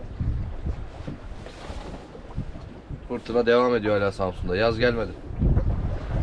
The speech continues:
Evet arkadaşlar, sürekli mera değiştiriyoruz, bölge değiştiriyoruz. Yeni bir yere geldik. Bakalım burada bir şeyler çıkacak mı?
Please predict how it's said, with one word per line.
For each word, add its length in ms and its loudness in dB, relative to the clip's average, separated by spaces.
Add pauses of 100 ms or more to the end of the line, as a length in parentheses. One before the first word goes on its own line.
(1500)
Evet 200 4
arkadaşlar, 440 2
sürekli 360 4
mera 280 6
değiştiriyoruz, 520 0
bölge 280 6
değiştiriyoruz. 480 2 (520)
Yeni 160 4
bir 80 6
yere 240 6
geldik. 200 6
Bakalım 480 6 (420)
burada 140 4
bir 60 4
şeyler 240 0
çıkacak 380 -2
mı? 60 -4